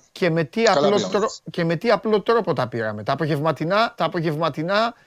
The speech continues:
Speaker 1: πέρασαν και με κόκκινες κάρτες, δηλαδή, για να γίνει και πιο
Speaker 2: Ναι,
Speaker 1: εύκολο.
Speaker 2: καθάρισαν εύκολα.
Speaker 1: Ναι.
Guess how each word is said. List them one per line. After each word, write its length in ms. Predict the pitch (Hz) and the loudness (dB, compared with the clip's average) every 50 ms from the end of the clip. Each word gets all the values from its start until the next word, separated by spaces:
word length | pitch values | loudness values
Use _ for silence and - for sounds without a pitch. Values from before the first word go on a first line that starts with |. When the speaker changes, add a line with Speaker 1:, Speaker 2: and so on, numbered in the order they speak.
| _ _ _ _ | _ _ _ _
Speaker 1:
πέρασαν 420 | - 185 202 214 226 214 - 220 | 2 4 4 6 4 2 0 -2
και 120 | 202 208 196 | 0 0 0
με 80 | 190 | 0
κόκκινες 360 | 185 226 220 - 233 202 185 - | 2 0 0 0 0 -2 -2 2
κάρτες, 360 | - 170 170 170 - 139 123 | 4 4 4 4 0 -2 -2
δηλαδή, 300 | 123 123 117 113 107 113 | 0 0 -2 -2 -2 -4
για 120 | 107 127 127 | -4 -2 -2
να 60 | 143 | 0
γίνει 160 | 143 180 190 | 0 -2 0
και 100 | 165 185 | -2 -4
πιο 160 | - - 196 | 0 2 4
Speaker 2:
Ναι, 60 | 196 | 4
Speaker 1:
εύκολο. 440 | 185 - 104 131 120 113 107 98 - _ _ _ _ _ _ _ _ _ _ _ _ _ _ _ _ _ _ _ _ _ _ _ - - - - - - _ | 4 2 0 -2 -2 -2 -4 -6 -8 _ _ _ _ _ _ _ _ _ _ _ _ _ _ _ _ _ _ _ _ _ _ _ -20 -20 -20 -20 -20 -20 _
Speaker 2:
καθάρισαν 440 | - 113 104 117 113 - - 101 98 | -8 -4 -2 -2 -4 -4 -4 -6 -8
εύκολα. 280 | 95 - - 80 - - _ _ _ _ | -6 -8 -10 -10 -10 -14 _ _ _ _
Speaker 1:
Ναι. 360 | - 202 220 226 208 180 139 | -2 2 4 4 4 2 0